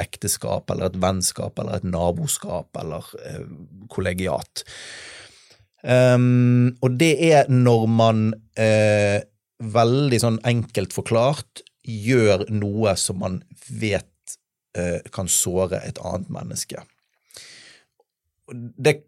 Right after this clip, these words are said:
kan være at det blir litt sånn diffust og sånn, så jeg snakker jo selvfølgelig om andre verdenskrig og Hitler og Behring Breivik og så videre og så videre.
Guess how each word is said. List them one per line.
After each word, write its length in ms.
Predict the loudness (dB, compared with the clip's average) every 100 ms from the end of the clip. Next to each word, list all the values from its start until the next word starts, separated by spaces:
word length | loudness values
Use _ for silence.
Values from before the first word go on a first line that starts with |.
| _
kan 180 | 2 4
være 180 | 6 6
at 120 | 4
det 120 | 4 4
blir 140 | 6
litt 100 | 6 4
sånn 160 | 2
diffust 440 | 0 0 2 2 2
og 60 |
sånn, 140 | 2 2
så 100 | 2
jeg 100 | 2
snakker 240 | 0 2
jo 120 | 2 2
selvfølgelig 420 | 2 2 4 2
om 100 | 2
andre 260 | 0 0
verdenskrig 760 | 2 4 2 0 -4 -4 -2 -2
og 60 | 2
Hitler 640 | 0 0 -4 0 2 2
og 80 | 2
Behring 280 | 0 -2 -4
Breivik 760 | 0 2 2 0 -2 -2 -4 -6
og 60 |
så 100 | -8
videre 200 | -4 -2
og 60 | -2
så 80 | -4
videre. 280 | -4 -2 -4